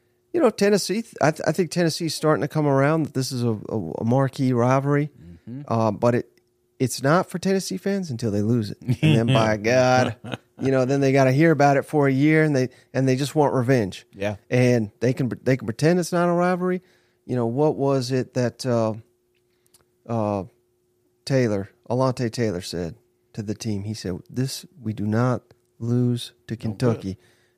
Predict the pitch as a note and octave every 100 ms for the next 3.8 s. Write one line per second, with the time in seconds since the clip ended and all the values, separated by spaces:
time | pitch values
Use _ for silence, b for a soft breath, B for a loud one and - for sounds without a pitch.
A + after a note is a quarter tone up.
0 | _ - - D#3 E3+ E3+ E3 - F#2 C3
1 | - B2+ D3 D#3+ F3 E3+ E3 - C3 C#3
2 | C#3 D#3+ E3+ F3 F3+ C4 b b A#2+ G#2+
3 | - D3+ D#3 - D3+ D#3+ E3